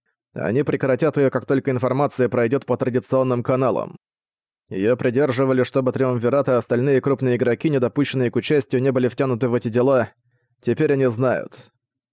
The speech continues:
Вся почта, обновления, электронные сообщения, упоминающие о деталях нападения, исчезают. Сайты взламывают, запускают ддос-атаки, повреждают данные. Данные нельзя удалить,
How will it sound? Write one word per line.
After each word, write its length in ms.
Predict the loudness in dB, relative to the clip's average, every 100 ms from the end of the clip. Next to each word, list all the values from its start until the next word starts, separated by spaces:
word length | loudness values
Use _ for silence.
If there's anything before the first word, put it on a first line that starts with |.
| _
Вся 320 | -6 -2 0
почта, 560 | 2 0 0 -2 -2 -2
обновления, 880 | -2 -2 0 -2 2 2 2 0 -2 -4
электронные 640 | -2 0 0 0 2 0 0
сообщения, 640 | 0 -2 -2 -2 2 0
упоминающие 720 | 0 -2 0 0 0 0 -2
о 20 |
деталях 360 | 0 0 0 -2
нападения, 500 | -2 0 0 0 0
исчезают. 680 | 0 -2 0 -2 -4 -14 -20 _ _ _ _ _ _ -12
Сайты 340 | -2 0 0
взламывают, 720 | -2 -2 0 0 2 0 -2 _ -8
запускают 600 | -4 -2 -4 0 0 2
ддос-атаки, 800 | 0 0 -2 0 -2 2 0 0 -6 -4
повреждают 560 | 0 0 0 2 2
данные. 560 | 0 -2 -2 -6 -10 -14 _ _ _ _ _ _ _
Данные 320 | -2 2 4
нельзя 320 | 2 2 2
удалить, 480 | 4 4 4 0 -6